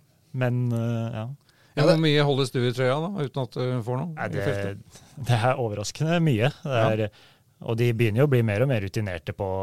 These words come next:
Speaker 1: liksom, tråkke litt på deg og pirke på deg, og s-, liksom går i kroppen din så du mister farta di, og det er...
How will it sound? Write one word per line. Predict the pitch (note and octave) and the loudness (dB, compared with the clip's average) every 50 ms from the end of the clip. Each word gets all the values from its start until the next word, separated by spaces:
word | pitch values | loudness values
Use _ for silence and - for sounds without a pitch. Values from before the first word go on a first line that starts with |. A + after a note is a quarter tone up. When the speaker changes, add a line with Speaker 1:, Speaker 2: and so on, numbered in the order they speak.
| G2 G2 G2 G2 F2 - _ - A2 G#2 - | -2 -2 -4 -4 -6 -8 _ -20 -20 -16 -12
Speaker 1:
liksom, | - G#2+ F2+ F#2 F2+ F#2 G2 - - - _ _ _ _ _ _ | -12 -10 -10 -12 -14 -14 -16 -18 -20 -20 _ _ _ _ _ _
tråkke | - G#2 F#2+ - _ - F#2 | -10 -10 -10 -10 _ -12 -12
litt | F2+ - | -8 -6
på | G2 F#2+ | -4 -4
deg | F#2+ F#2+ F#2+ | -2 -2 -2
og | F#2 | 0
pirke | - A2+ F#2+ F2 - A2 | -2 -2 -2 -4 -8 -6
på | - F#2+ F#2 | -6 -4 -4
deg, | F#2 F#2 F#2+ F#2+ | -2 -2 -2 -2
og | F#2+ F#2+ F#2+ G2 G2+ F#2+ | -2 -2 -2 -4 -4 -6
s-, | - - - G#2 - G#2+ - _ _ _ _ _ _ _ | -6 -10 -12 -16 -18 -18 -20 _ _ _ _ _ _ _
liksom | G#2 G#2 F#2+ G#2+ G2+ F#2+ F#2 | -8 -6 -4 -4 -4 -6 -4
går | F#2 G#2+ F#2+ F#2 F#2 F#2+ | -4 -4 -2 -2 -4 -4
i | G#2 | -4
kroppen | - - G#2+ - - - G2+ | -4 -6 -8 -8 -8 -10 -10
din | G2+ G2+ | -10 -8
så | G#2 G#2 | -8 -8
du | G2+ G2+ | -8 -8
mister | G#2 G#2+ G2+ - - - - G2+ | -8 -6 -6 -6 -8 -8 -8 -10
farta | F#2+ - F#2+ - _ - F#2+ | -8 -10 -12 -10 _ -10 -10
di, | F#2 G2 G2 | -10 -10 -10
og | F#2+ F#2+ F#2+ G2 | -10 -10 -12 -12
det | G2 F#2+ F#2+ F#2+ | -12 -12 -12 -12
er... | F#2+ F#2 F#2 | -12 -14 -16